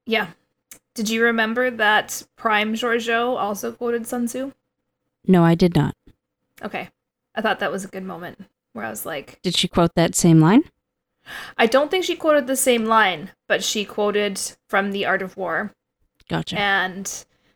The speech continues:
Speaker 1: I thought that was a really good sort of moment for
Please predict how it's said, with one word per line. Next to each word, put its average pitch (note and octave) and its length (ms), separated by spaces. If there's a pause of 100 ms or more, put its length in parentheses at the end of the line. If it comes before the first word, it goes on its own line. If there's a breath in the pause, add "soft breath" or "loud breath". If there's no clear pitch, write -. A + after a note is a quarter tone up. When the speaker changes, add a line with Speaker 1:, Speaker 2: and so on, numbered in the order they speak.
(240)
Speaker 1:
I G3 220
thought G3+ 300
that F3 160
was F#3 200
a G3 80
really G3 340
good F3+ 360
sort F3 260
of D#3+ 300 (640)
moment G3 640
for E3+ 380